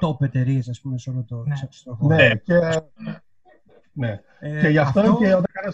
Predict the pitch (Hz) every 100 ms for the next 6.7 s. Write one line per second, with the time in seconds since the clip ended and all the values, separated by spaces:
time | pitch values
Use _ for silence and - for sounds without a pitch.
0 | 160 151 131 147 147 180 196 208 - _
1 | 147 139 143 139 135 127 123 139 185 -
2 | 196 202 190 185 180 196 185 131 110 -
3 | 104 95 - _ _ - - 135 - 160
4 | 196 196 170 - 180 185 185 - - 123
5 | 143 135 131 180 226 - 156 156 - 202
6 | 165 160 151 165 202 196